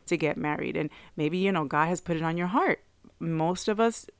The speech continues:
will get married. Most of us do wanna get married. That's, that's great. That's nothing wrong with that. That's great. I wanted to get married one day. I just didn't wanna rush it. <laughs> And that's especially after my experience, but that's another story. So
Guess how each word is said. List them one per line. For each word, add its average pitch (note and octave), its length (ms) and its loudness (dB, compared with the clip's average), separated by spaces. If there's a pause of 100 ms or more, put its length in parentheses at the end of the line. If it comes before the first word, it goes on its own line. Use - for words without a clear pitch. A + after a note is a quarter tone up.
(240)
will D4 240 4
get F4 160 6
married. D3+ 300 2
Most F3 240 -2
of G3+ 80 -2
us A3 100 2
do C4+ 160 0
wanna F#3+ 220 2
get D#3 120 -2
married. - 280 -4
That's, - 320 -6
that's C#3 220 -8
great. A#3 440 0
That's - 180 -8
nothing F3 280 -6
wrong G#3 160 0
with G3+ 140 -6
that. C3 200 -8
That's D3 160 -8
great. F3 300 -2
I D#3+ 100 4
wanted G3+ 240 -2
to D3 80 -8
get D3+ 140 -4
married D#3 260 -4
one D#3 160 -4
day. E3 220 -2 (340)
I E3 140 -2
just - 260 -6 (280)
didn't D#3+ 200 0
wanna E3 200 0
rush A3 260 6
it. - 200 -4
<laughs> - 20 0
And G3 200 8
that's F3 300 4 (280)
especially F3+ 340 2
after F3 200 2
my G3 160 6
experience, D#3 440 -2
but D#3 100 -2
that's F3+ 160 2
another F#3 260 2
story. - 300 -8 (400)
So G3+ 340 8